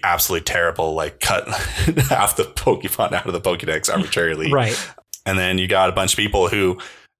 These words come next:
Speaker 1: seem like they just always hate Pokemon, and then those two sides just always, like, at each other's throats, and then everyone else in the center just being like, "Ah, the Pokemon's kind of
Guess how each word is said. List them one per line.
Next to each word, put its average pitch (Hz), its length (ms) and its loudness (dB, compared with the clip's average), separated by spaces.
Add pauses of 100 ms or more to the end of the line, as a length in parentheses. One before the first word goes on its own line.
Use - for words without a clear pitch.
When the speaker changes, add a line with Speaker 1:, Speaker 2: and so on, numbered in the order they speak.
Speaker 1:
seem 101 260 4
like 98 160 4
they 101 100 0
just 95 380 2
always 92 360 2
hate 90 200 -2
Pokemon, 82 720 -2
and 90 100 -4
then 85 200 -4 (180)
those 98 280 2
two 98 160 0
sides 92 320 2
just 90 280 0
always, 90 300 2
like, 85 240 -2 (120)
at 82 160 0
each 87 180 -2
other's 87 260 2
throats, 85 400 0
and 85 60 -4
then 82 100 -4
everyone 85 260 -2
else 85 220 0
in 87 60 -6
the 80 60 -6
center 85 340 0
just 78 180 -6
being 87 100 -6
like, 82 240 -4
"Ah, 92 280 0
the 90 80 -2
Pokemon's 90 420 -2
kind 85 260 -4
of 82 240 -4